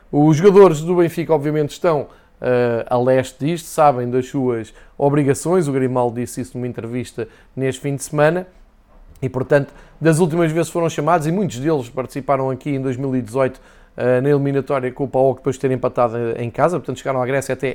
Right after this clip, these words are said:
em desvantagem, numa, com, numa situação menos confortável que a de amanhã. Eh, e, portanto, espera-se uma, eh, rápida resposta do Benfica,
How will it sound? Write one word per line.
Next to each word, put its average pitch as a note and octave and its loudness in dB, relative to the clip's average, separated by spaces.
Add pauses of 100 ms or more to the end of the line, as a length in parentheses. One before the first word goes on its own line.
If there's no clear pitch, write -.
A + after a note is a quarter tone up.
em D#3+ 0
desvantagem, C#3+ 0 (300)
numa, C3+ 0
com, C3 -2
numa C3 -2
situação B2+ -4 (260)
menos D#3+ 0
confortável C3+ -2 (400)
que D3 -2
a A#2+ 0
de A2+ -2
amanhã. C3+ 0 (420)
Eh, C#3 8 (300)
e, - -6
portanto, B2 -8
espera-se D#3+ -2
uma, D#3+ 0 (380)
eh, C#3 6 (120)
rápida F#3 6
resposta D#3 0
do D3+ -2
Benfica, E3+ -2